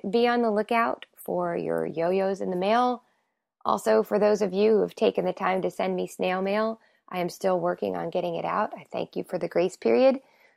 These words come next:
I got a little sidetracked for a couple weeks with the excitement and happiness of having Mom come. So, um,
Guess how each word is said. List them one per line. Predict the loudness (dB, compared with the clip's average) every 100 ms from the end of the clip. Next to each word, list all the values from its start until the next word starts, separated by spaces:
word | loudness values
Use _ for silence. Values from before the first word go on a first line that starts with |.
| _
I | -2 0
got | 4 4
a | 4
little | 2
sidetracked | 2 2 2 2 2 2 0 -6
for | 0 4 4 2 -2
a | 0
couple | 2 2 2
weeks | 2 0 0
with | 4 2 0 -20 -20 _
the | 0 2 2 -2 -4
excitement | -4 6 6 8 4 2
and | 2 0 -2
happiness | -2 0 2 2 2 0
of | -2
having | -2 -2 0 0
Mom | 2 2 -2 -6 _ _ _ -2
come. | 2 2 0 -4 -10 _ _ _ -4
So, | 0 0 0 -2
um, | -4 -4 -6 -6 -8